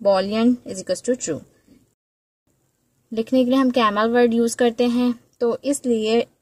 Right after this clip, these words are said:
इसके बाद डी बड़ा आएगा डन के लिए। और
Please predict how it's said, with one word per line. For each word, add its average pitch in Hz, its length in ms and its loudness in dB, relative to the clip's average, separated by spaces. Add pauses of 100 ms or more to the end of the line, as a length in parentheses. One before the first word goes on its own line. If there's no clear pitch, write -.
इसके 285 500 0
बाद 196 340 2
डी 202 420 -2 (200)
बड़ा 180 360 0
आएगा 220 300 2
डन 165 320 -2
के 156 160 -8
लिए। - 280 -10 (680)
और 208 360 -2